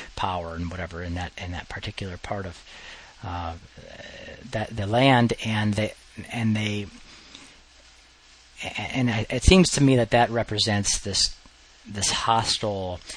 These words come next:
environment. Uh, in some ways, you could say it's like a picture of Egypt or a picture of the natural world that's under the control or under the manipulation of some, someone that is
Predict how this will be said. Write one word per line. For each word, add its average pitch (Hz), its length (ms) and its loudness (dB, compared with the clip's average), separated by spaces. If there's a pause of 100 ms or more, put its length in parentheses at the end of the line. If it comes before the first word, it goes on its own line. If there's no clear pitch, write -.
(160)
environment. 95 880 -2 (460)
Uh, 90 260 -6
in 120 140 -2
some 139 180 6
ways, 127 160 4
you 123 60 -2
could 117 160 -4
say 117 140 0
it's 113 100 -2
like 123 120 -2
a 110 40 -2
picture - 400 0
of 107 180 -6
Egypt 110 520 -4
or 110 40 -4
a 110 60 -6
picture 131 380 0
of 113 80 -2
the 107 80 -2
natural 107 500 -2
world 101 420 -6
that's 98 240 -4
under 131 280 2
the 113 100 -4
control 120 840 0 (500)
or 117 160 -2
under 139 180 6
the 123 100 2
manipulation 113 1200 2 (480)
of 110 640 -4 (540)
some, - 540 10 (140)
someone 131 840 8 (640)
that 127 260 8
is 123 640 4